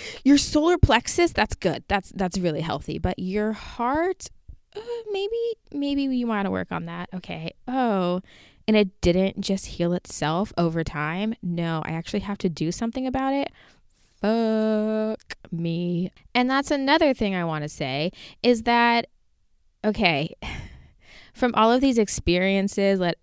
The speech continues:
you know, we've all had in our lives in the past, the ones that we are going to have in the future, and maybe the ones that we're having right now, okay? Shit is gonna happen. Life is gonna hurt.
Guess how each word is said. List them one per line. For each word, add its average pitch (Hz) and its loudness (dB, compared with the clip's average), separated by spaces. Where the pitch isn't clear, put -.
you 185 4
know, 165 2
we've 165 0
all 170 4
had 160 -2
in 175 0
our 160 2
lives 175 4
in 160 -2
the 151 -4
past, 190 4
the 175 -2
ones 170 2
that 160 4
we 165 2
are 160 4
going 175 6
to 208 2
have 202 2
in 214 2
the 208 0
future, 175 0
and 175 0
maybe 254 2
the 269 0
ones 254 2
that 233 2
we're 220 2
having 175 -2
right 151 -6
now, 135 -4
okay? 202 0
Shit 247 0
is 262 2
gonna 294 -2
happen. 190 0
Life 175 2
is 226 2
gonna 220 2
hurt. 175 0